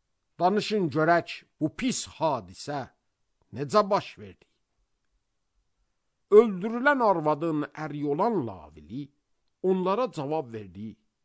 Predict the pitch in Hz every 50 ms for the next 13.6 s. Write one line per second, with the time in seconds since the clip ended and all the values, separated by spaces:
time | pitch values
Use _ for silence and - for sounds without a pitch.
0 | _ _ _ _ _ _ _ _ _ _ _ _ _ _ _ _ _ _ _ _
1 | _ _ _ _ _ _ _ _ _ _ _ _ _ _ - - - 180 202 214
2 | 208 185 190 175 139 107 98 123 147 151 156 147 135 113 117 113 127 139 147 147
3 | 151 - - _ _ _ _ _ _ _ _ _ _ _ _ _ _ - 175 208
4 | 160 170 214 202 202 220 240 269 262 202 170 151 - _ - - - 165 165 156
5 | 151 123 - 123 120 143 175 190 185 180 165 175 175 170 160 160 156 170 180 185
6 | 175 160 127 95 98 135 180 180 151 - - - 294 - - - - - 147 123
7 | 104 123 113 107 107 98 101 104 110 113 101 - _ _ - 120 110 110 104 -
8 | - - 113 107 98 85 80 69 - - _ _ _ _ _ _ _ _ _ _
9 | _ _ _ _ _ _ _ _ _ _ _ _ _ _ _ _ _ _ _ _
10 | _ _ _ _ _ _ _ _ _ _ _ _ - 160 185 196 165 160 - -
11 | 208 220 196 170 - - 160 147 - 160 151 135 127 117 104 113 123 117 110 98
12 | 95 120 160 196 240 269 262 214 120 107 135 127 - - - 117 117 135 131 -
13 | - 104 - _ _ - 98 98 - 98 87